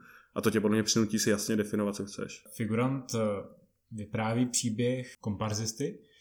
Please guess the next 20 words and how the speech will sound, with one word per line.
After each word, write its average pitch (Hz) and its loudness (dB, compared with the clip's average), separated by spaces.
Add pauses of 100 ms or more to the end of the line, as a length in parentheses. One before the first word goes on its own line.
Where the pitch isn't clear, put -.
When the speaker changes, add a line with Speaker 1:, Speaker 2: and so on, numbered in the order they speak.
(420)
Speaker 2:
který 107 0
se 107 0
dostane, 110 0
eh, - -12
na 110 -2
natáčení 113 0
válečného 107 -2
filmu. 113 0 (200)
Méně. 104 -4 (260)
Nevíme 110 2
ten 110 2
širší 113 0
okruh, 120 0
ale, 113 2 (300)
eh, 104 -4 (160)
prostě - -6
natáčí 104 -2
akční 113 -4
scénu 110 -2
válečnou, 120 0